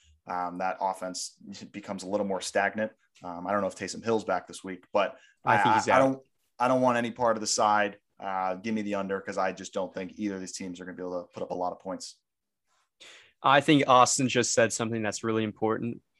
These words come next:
Speaker 2: And he was going through Saints skill players,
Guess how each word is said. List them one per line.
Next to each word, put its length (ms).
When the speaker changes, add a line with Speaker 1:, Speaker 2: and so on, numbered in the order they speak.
Speaker 2:
And 440
he 220
was 140
going 300
through 320
Saints 340
skill 260
players, 560